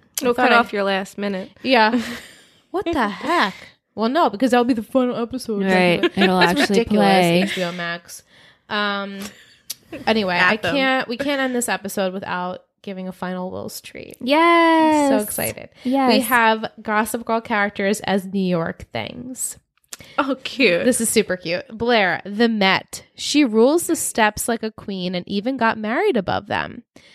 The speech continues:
Speaker 1: Dan, MetroCard. It all started with a MetroCard and ended with six seasons of gossiping, scheming, and parties.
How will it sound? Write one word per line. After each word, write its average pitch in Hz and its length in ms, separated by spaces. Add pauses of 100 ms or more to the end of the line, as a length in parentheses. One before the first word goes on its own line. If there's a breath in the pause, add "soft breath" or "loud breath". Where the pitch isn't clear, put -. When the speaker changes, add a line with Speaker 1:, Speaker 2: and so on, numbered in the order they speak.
(420 soft breath)
Speaker 1:
Dan, 190 520
MetroCard. 180 960
It 175 160
all 240 200
started 240 400
with 208 180
a 190 60
MetroCard 185 840
and 185 160
ended 220 300
with 196 120
six - 320
seasons 233 380
of 185 160
gossiping, 240 560
scheming, 202 560
and 185 160
parties. - 720